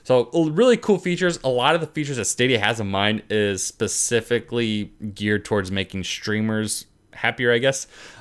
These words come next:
uh, is the best way to put it. It gives them more features to include their community, which is really cool. Uh, but nine to five Google goes on to say, "Given the challenge elements of the Hitman series, this might prove to be a big draw for the competitive player,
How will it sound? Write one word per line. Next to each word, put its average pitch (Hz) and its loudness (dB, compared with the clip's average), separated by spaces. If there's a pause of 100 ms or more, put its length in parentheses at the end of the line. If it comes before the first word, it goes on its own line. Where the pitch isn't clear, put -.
uh, 110 6
is 104 2
the 95 -6
best 113 2
way 123 6
to 104 0
put - 2
it. 123 -2
It 107 -10
gives 123 -2
them 120 -2
more 110 4
features 110 -2
to 107 -2
include 101 -2
their 95 0
community, 95 -4
which 104 -4
is 123 -2
really 107 2
cool. 95 -2 (480)
Uh, 107 4
but 113 -2
nine 139 2
to 143 -2
five 151 4
Google 139 -2
goes 127 4
on 123 0
to 110 -4
say, 113 2
"Given 147 0
the 202 0
challenge 160 0
elements 139 -2
of 113 -4
the 104 2
Hitman 127 -4
series, 123 0
this 123 -2
might 123 -4
prove 123 -6
to 110 -10
be 107 -2
a 101 -2
big 104 -2
draw 98 0
for - -6
the 87 -2
competitive 143 -2
player, 147 2